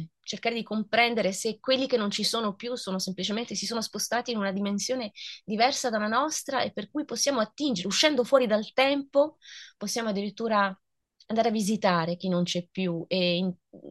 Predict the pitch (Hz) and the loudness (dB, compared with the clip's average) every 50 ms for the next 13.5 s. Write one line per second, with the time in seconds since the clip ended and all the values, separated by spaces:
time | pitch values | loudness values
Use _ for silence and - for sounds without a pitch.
0 | 69 - _ _ - 214 220 220 262 220 233 226 220 233 226 247 247 254 254 247 | -18 -20 _ _ -12 -10 -6 -2 0 0 2 2 2 4 6 8 8 8 8 8
1 | 254 254 262 202 226 226 220 208 185 220 208 190 226 262 262 262 202 165 160 160 | 6 4 2 0 0 -2 -2 -2 -2 -2 0 2 6 6 8 8 8 6 4 2
2 | 160 165 160 - - - 185 175 - 196 180 170 170 175 - - 170 170 - - | -2 -4 -8 -12 -8 -8 -6 -6 -4 -2 -2 0 -2 -2 -2 -2 -4 -4 -4 -10
3 | 175 170 165 160 175 202 262 _ _ _ _ - - - - - - - _ - | -8 -6 -6 -6 -8 -10 -12 _ _ _ _ -20 -20 -20 -20 -20 -20 -10 _ 0
4 | 247 240 240 233 240 - 339 - 330 294 233 220 214 254 269 302 294 294 233 - | 2 2 2 2 0 0 0 4 4 4 4 6 6 6 6 4 4 2 -4 -2
5 | - 190 185 180 185 180 180 180 175 175 185 196 190 214 220 - - - 208 196 | 0 2 4 4 4 2 2 0 -2 -4 -6 -6 -6 -6 -6 -6 -6 -4 -2 0
6 | 190 180 175 170 165 170 - - 165 - 196 202 220 254 269 247 220 - - 208 | 0 0 0 0 -2 -4 -8 -10 -10 -6 -4 0 2 2 2 2 0 -4 -6 -6
7 | 196 185 185 185 - 233 247 226 - 202 185 - - 214 196 196 202 208 240 240 | -4 -4 -4 -4 -4 -4 -4 -4 -6 -8 -8 -6 -4 -2 -2 -2 0 2 2 2
8 | 220 208 185 - - 185 - 190 185 180 175 180 175 175 - 185 190 185 190 180 | 2 2 -2 -4 -8 -6 -4 -4 -4 -2 -2 -4 -6 -6 -8 -8 -6 -4 -4 -4
9 | 175 170 170 175 - - 180 175 - - 202 190 196 214 226 208 185 - - - | -4 -4 -4 -4 -4 -4 -4 -4 -6 -6 -6 -4 -2 -2 -2 -2 -4 -4 -8 -8
10 | - 185 180 180 180 185 190 190 185 175 180 185 180 180 180 - 208 208 214 - | -6 -6 -4 -2 -2 -2 0 0 0 0 -2 -2 -2 -4 -2 -2 -2 -2 0 -2
11 | - - 202 202 214 226 233 - - - - 208 196 196 190 - - - - - | -4 -6 -4 -4 -4 -6 -6 -8 -10 -8 -6 -6 -6 -6 -8 -10 -16 -18 -18 -12
12 | _ - 185 180 185 - 190 190 - 277 277 - 185 - 175 170 175 175 - - | _ -2 0 0 0 0 -4 -2 -2 -4 -4 -4 -2 0 0 0 0 -2 -4 -4
13 | - 190 202 208 208 202 185 180 180 | -2 0 2 2 2 2 2 0 -4